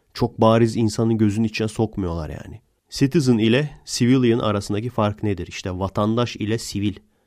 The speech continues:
arasındaki fark nedir diyor. İlk başta okulda soruyor bunu hoca. Zaten oradan başlıyor. Ve şunu görüyorsunuz.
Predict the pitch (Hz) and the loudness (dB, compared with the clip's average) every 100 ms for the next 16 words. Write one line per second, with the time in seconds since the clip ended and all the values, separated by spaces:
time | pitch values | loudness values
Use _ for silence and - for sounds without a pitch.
0 | - 98 98 - 104 117 - 101 - 107 | -6 -4 -4 -4 -6 -6 -2 -4 -2 -6
1 | 98 90 87 90 143 _ _ _ - 107 | -4 -8 -6 -6 -8 _ _ _ -8 -8
2 | - 82 - - 113 131 _ _ _ 110 | -6 -8 -8 -8 -8 -10 _ _ _ -6
3 | - 95 92 120 127 - - 98 101 87 | -2 -2 0 -2 -4 -6 -2 0 0 -2
4 | 90 107 90 98 143 - _ _ _ 104 | -6 -8 -6 -8 -10 -16 _ _ _ -4
5 | 127 160 156 147 143 131 113 - - 95 | -2 2 2 4 2 2 0 0 -4 -4
6 | 85 _ _ _ - 135 139 143 156 147 | -6 _ _ _ 0 2 4 4 6 8
7 | 110 95 - 87 82 - | 6 4 0 -6 -8 -12